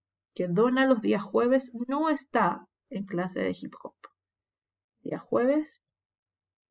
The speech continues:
podemos ver aquí la clase de hip hop, Donna no está en la clase de hip hop, pero sí podemos ver que Donna el día jueves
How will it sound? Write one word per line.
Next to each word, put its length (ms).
podemos 360
ver 160
aquí 380
la 180
clase 300
de 100
hip 300
hop, 240
Donna 400
no 160
está 300
en 60
la 100
clase 280
de 160
hip 240
hop, 180
pero 220
sí 140
podemos 440
ver 300
que 360
Donna 500
el 140
día 160
jueves 460